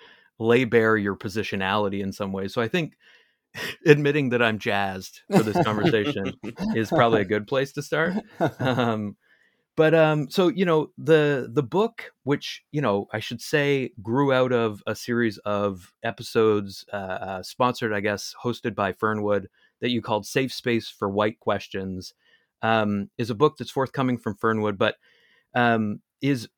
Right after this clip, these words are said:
Speaker 1: so I wanna start by asking about, like, that, that transition from, you know, having these live conversations to creating a book. 'Cause I, you know, I rewatched the episode where you actually announce that you're writing a book, and there's, like, all this palpable excitement.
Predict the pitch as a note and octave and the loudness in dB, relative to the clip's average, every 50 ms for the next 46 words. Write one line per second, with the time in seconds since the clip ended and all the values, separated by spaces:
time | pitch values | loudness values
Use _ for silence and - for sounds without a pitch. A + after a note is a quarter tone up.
0 | C3+ B2+ - - D#3 C3+ C3 C#3+ E3+ F#3 F3+ D3+ - - E3 D#3 B2+ B2+ B2 A2+ | -8 -8 -2 0 2 2 2 2 2 0 0 -2 -2 0 0 0 2 2 0 0
1 | G#2+ A2 A#2+ - - A#2 A2 G#2 F#2+ A2 G2+ G2 G2 F#2+ - - G#2+ G2+ G2+ G2 | 0 -2 -4 -4 -4 -4 -2 0 0 0 0 0 -2 -4 -4 -2 -2 -2 -2 -4
2 | F#2 - _ _ _ _ _ _ _ A2 A2+ G#2 - - - A#2 G#2+ G2+ A2 A2 | -6 -10 _ _ _ _ _ _ _ -2 -2 -2 -2 -2 -2 -2 -2 -2 -2 -4
3 | - - - F#2+ - - - - A2+ G#2 G#2 G#2 G2+ G2+ F#2+ - _ _ _ _ | -4 -6 -10 -14 -16 -16 -4 -2 0 2 2 2 0 -2 -4 -8 _ _ _ _
4 | _ _ _ - B2 A2 G#2 C3 C#3+ C#3 C#3 C#3 C3 B2 G#2+ G#2 A#2 G#2+ G#2+ G#2 | _ _ _ -2 -2 -2 0 0 -2 -2 0 0 0 0 2 2 2 2 2 0
5 | - - A2+ G#2 G2+ G#2 - - G#2+ G2 F#2+ - - F#2+ F2+ F2+ F2+ E2+ - - | -2 -4 -2 -2 -2 -2 -2 -2 -2 -2 -2 -4 -6 -10 -10 -10 -12 -14 -16 -18
6 | - - - A#2 G#2+ G#2 G#2 G2+ G2+ G2 G2 F2+ - _ _ - - A2+ A2+ A#2 | -18 -8 -4 -2 0 0 0 0 0 -2 -2 -4 -8 _ _ -6 0 2 2 2
7 | A2+ A2 A2 G2+ G2+ F2 - G2 G#2+ - - - C3 A#2 A#2+ A#2+ B2+ A#2+ G#2+ G#2 | 2 2 0 -2 -4 -2 -2 -4 -4 -4 -6 -2 0 0 0 0 0 0 0 0
8 | G2+ G#2 B2+ C3 B2 A#2+ A#2 A#2 - - - G#2+ G#2+ - - G2+ - - A2 G#2 | 0 0 0 2 2 2 2 0 -2 -4 -4 -2 -2 -2 -4 -8 -4 -2 0 0
9 | G#2 G2+ G2 G2 G2 G#2 G2 G2 G2 G2 G2 G2+ F#2+ G2 - - G#2+ G2 F#2 F#2 | 2 0 0 0 0 0 0 0 0 0 -2 -2 -2 -2 -4 -4 -6 -6 -6 -6
10 | F2+ F2 F#2 F#2+ A2+ C3+ - - - - - _ - B2 B2 B2+ A#2+ B2 A#2+ A#2+ | -8 -6 -4 -4 -4 -4 -6 -8 -12 -14 -10 _ -4 -2 -2 0 0 2 2 2
11 | B2 B2 A#2+ G#2 G2+ A#2 A#2+ A#2+ A#2+ - - - _ _ _ _ _ _ _ _ | 2 0 0 0 2 2 2 2 2 -2 -10 -20 _ _ _ _ _ _ _ _
12 | - A#2 A#2 A#2 A2 G2+ A#2 G#2+ G2 - _ - - B2 C3+ C3+ C3+ - - - | -2 2 2 2 4 2 0 -2 -2 -4 _ -8 -2 -2 0 0 0 -4 0 2
13 | B2+ C3 B2+ - A2 G2+ A#2 A2 G#2+ G2+ G2 - - - _ _ _ _ _ - | 2 2 2 0 0 2 2 4 4 2 0 -4 -10 -18 _ _ _ _ _ -6
14 | C3 A#2 - - F#3+ F#3+ F#3+ D3 C3 B2 A2+ - - | -6 -6 -2 -2 0 0 0 0 0 0 -2 -2 -4